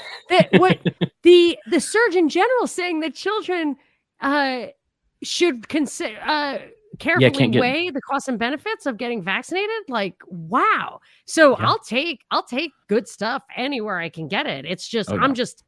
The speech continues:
Speaker 2: pointing out that
Speaker 1: Oh,
Speaker 2: they're
Speaker 1: yeah.
Speaker 2: grooming him to be president. And if they're gonna let a guy like that be president, they must be really accomplishing something with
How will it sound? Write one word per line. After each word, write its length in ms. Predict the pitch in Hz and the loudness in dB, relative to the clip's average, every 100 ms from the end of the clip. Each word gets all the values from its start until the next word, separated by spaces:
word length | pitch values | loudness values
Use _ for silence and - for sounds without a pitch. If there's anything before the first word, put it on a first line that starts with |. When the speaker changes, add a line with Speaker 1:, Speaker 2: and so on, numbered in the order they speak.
| _ | _
Speaker 2:
pointing 400 | 233 196 170 151 180 | -4 -4 -4 -6 -4
out 340 | 247 165 143 - | -4 -4 -8 -10
that 140 | 160 | -4
Speaker 1:
Oh, 40 | 214 | -2
Speaker 2:
they're 100 | 165 | -4
Speaker 1:
yeah. 60 | 135 | -4
Speaker 2:
grooming 340 | 208 240 208 | -4 -2 -2
him 260 | 175 170 151 | -4 -6 -8
to 100 | 170 | -10
be 100 | 165 | -8
president. 480 | - 285 214 180 165 _ - - 247 | -6 -6 -4 -6 -6 _ -20 -10 2
And 140 | 233 | 4
if 100 | 226 | 4
they're 160 | 254 233 | 2 0
gonna 180 | 285 | -2
let 200 | 262 262 | -4 -6
a 40 | 233 | -4
guy 200 | 233 214 | -2 -2
like 180 | 202 196 | -4 -4
that 180 | 180 | -6
be 120 | - 175 | -6 -8
president, 520 | 285 392 254 196 - _ _ _ 240 | -4 -4 -2 -4 -6 _ _ _ 4
they 120 | 220 | 4
must 300 | 226 269 - | 4 -2 -6
be 120 | 233 | -8
really 360 | 185 254 247 202 | -6 -6 -4 -6
accomplishing 580 | - 330 339 277 202 151 | -4 -4 -2 -4 -6 -8
something 460 | 190 170 156 156 | -8 -10 -10 -10
with 120 | 151 | -10